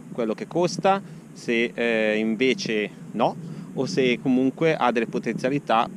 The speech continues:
o se invece è un drone che ha dei limiti o dei difetti che, eh, quindi non, eh, non vale la pena acquistare. Quindi ragazzi, adesso preparo tutto e facciamo questa prima prova test con lo Unex Mantis Q.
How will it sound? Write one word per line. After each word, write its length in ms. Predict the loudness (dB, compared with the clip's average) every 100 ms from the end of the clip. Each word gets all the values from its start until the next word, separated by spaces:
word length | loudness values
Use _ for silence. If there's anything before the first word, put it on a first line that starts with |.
| -6
o 80 |
se 140 | -2 2
invece 260 | 2 2
è 40 | 2
un 80 | 2
drone 320 | 2 2 0
che 100 | 2
ha 80 | 2
dei 200 | 4 4
limiti 520 | 4 4 2 0 -2 -2 -6
o 260 | 0 2 4
dei 160 | 2
difetti 480 | 2 2 0 -2 -2
che, 500 | -4 -2 0 2 2
eh, 60 | 0
quindi 340 | 0 0 2 2
non, 240 | 2 2
eh, 380 | 2 2 0 -2 -6
non 140 | -2 2
vale 180 | 4
la 120 | 4 2
pena 280 | 2 0 0
acquistare. 560 | -4 -6 -4 -6 -8 -8 -8 -8 -2
Quindi 220 | 0 2
ragazzi, 420 | 2 2 0 -6 -10 -12 -8
adesso 400 | -2 0 0 -2
preparo 400 | -2 0 2 0
tutto 400 | -2 -8 -4 -6 -6 -10
e 60 | -4
facciamo 380 | -2 0 0 2
questa 320 | 0 0 -2
prima 340 | 2 2 2
prova 340 | 2 2 4 2
test 460 | 2 2 2 -4
con 160 | 0 0
lo 60 |
Unex 380 | 2 4 2 2
Mantis 440 | 0 2 0 -4 -4
Q. 160 | -6